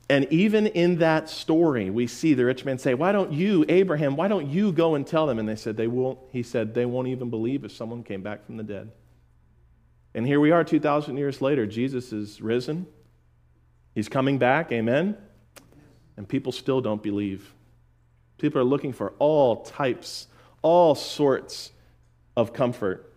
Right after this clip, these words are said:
but they don't look to Jesus, who has paid it all for them. I want you to take your Bibles and go to the book of Ephesians in chapter one. I've got four points that I want to share with you today with the focus on when we all get to heaven. We know the hymn,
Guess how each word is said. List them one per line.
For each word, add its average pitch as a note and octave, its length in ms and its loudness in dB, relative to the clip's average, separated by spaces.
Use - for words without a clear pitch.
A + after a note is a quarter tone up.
but - 100 -16
they A#2+ 100 -4
don't C3 160 0
look C3 160 -2
to B2+ 100 -8
Jesus, A2+ 560 -10
who C3+ 120 -2
has C3 240 -2
paid E3 340 -2
it D#3 100 -2
all C3+ 180 2
for B2+ 280 -2
them. F#2 240 -8
I - 300 -8
want F#3+ 140 2
you F#3 80 8
to D3+ 60 4
take D#3+ 180 4
your D#3 80 6
Bibles C3+ 380 4
and B2 100 -4
go B2 100 2
to B2 60 2
the A#2 80 -2
book B2 200 0
of A#2 100 -4
Ephesians A#2+ 500 -4
in A2 80 -4
chapter A2+ 400 0
one. A2 380 0
I've D3+ 120 4
got D#3 180 8
four D#3+ 200 6
points C#3+ 360 0
that B2 80 2
I A#2 80 4
want A2+ 180 0
to A#2 60 -8
share A#2+ 180 2
with A2+ 160 0
you A2+ 80 -4
today A2 480 0
with A2 140 -10
the A2+ 80 -2
focus C3+ 380 2
on A2+ 140 4
when A#2 140 0
we A2+ 120 2
all A#2 180 6
get A2 180 -2
to G#2+ 120 -4
heaven. A2 260 0
We A#2+ 100 0
know B2+ 180 4
the A2 140 0
hymn, A2 300 0